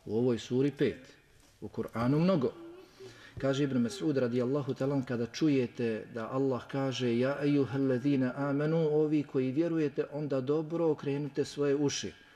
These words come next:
Poslušajte dobro, jer nakon ovih riječi obavezno dolazi ili naredba ili zabrana. Ili se nešto naređuje, preporučuje dobro,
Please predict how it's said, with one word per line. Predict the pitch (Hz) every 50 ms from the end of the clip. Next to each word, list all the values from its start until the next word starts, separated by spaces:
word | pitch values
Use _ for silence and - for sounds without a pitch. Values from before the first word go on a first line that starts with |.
| - - - - _ _ _ _ _ _ _ _ _ _ _ _
Poslušajte | - 139 147 147 - 165 147 - 147 135 131 123 139 127
dobro, | 123 139 147 165 165 175 180 175
jer | 160 147 135 127 120
nakon | 127 127 135 156 165 - 175 160 160
ovih | 156 151 147 143 120 123
riječi | 131 143 160 170 165 - 156
obavezno | 156 165 165 160 143 143 139 127 127 131 127
dolazi | 123 147 165 165 156 139 135 139 143 -
ili | 196 196 220 214 202 170
naredba | 156 151 160 175 190 208 208 185 185 208 196 185 -
ili | 185 170 160
zabrana. | 147 123 151 147 127 110 113 113 104 98 87 - - _ _ - _ _ _ - - - - - - _ _ _ _ _ _ _ _ - - _ _ -
Ili | 151 170 196 190 156
se | - - 156 147
nešto | 160 170 160 - - - 151 139
naređuje, | 135 135 139 160 160 143 151 156 147 135 113
preporučuje | - 127 120 - 143 139 156 160 160 - 160 143 135 131
dobro, | 127 160 180 175 175 208 220 226 208